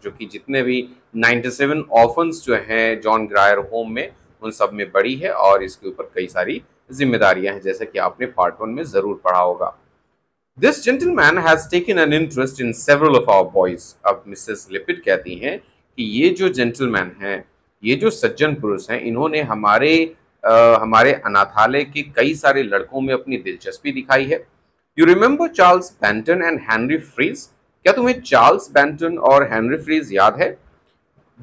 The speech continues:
They were both sent to college by this trustee। उन दोनों लड़कों को इसी trustee ने college भेजा था।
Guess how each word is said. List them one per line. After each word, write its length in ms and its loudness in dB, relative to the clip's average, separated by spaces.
They 160 2
were 180 8
both 360 2
sent 460 0
to 240 -12
college 380 2
by 140 6
this 220 0
trustee। 540 -4
उन 160 -4
दोनों 380 4
लड़कों 260 2
को 360 -4
इसी 240 -4
trustee 420 -6
ने 140 -4
college 480 0
भेजा 240 0
था। 320 -4